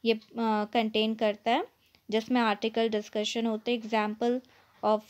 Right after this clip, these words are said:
uh, general blogs are music blog, fashion या फिर पॉलिटिकल। Feature of a blog, a blog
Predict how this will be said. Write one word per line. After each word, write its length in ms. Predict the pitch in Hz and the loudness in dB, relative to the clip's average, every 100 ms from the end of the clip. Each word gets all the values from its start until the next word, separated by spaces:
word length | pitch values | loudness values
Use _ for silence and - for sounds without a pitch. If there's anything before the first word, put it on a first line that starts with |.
| - | -2
uh, 200 | 208 202 | -2 0
general 440 | 240 226 226 240 | 2 2 2 0
blogs 360 | 226 220 214 214 | 0 0 0 0
are 180 | 233 226 | 0 0
music 440 | 220 214 208 226 220 | 2 0 0 -4 -2
blog, 240 | 220 214 208 - | 2 2 2 -2
fashion 540 | 220 202 - 226 214 220 | -2 -2 -2 -2 -2 -4
या 180 | 220 214 | -2 -2
फिर 220 | 208 233 | 0 -2
पॉलिटिकल। 840 | 233 226 202 202 226 220 214 196 208 - _ - _ _ - | -2 0 0 0 -4 -2 -2 -2 -6 -14 _ -20 _ _ -2
Feature 440 | 277 269 349 339 330 | 0 4 4 6 4
of 80 | |
a 80 | 339 240 | 2 2
blog, 260 | 233 214 294 - _ - - | 4 4 2 -4 _ -4 -2
a 60 | |
blog 320 | 214 240 254 | 2 6 6